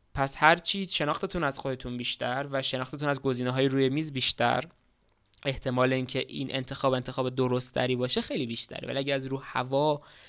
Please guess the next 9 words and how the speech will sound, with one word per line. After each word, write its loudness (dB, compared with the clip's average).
انتخاب 0
بکنید، -2
اون -2
موقع، 0
اه، 2
به -2
احتمال 0
زیاد 2
میرینید -2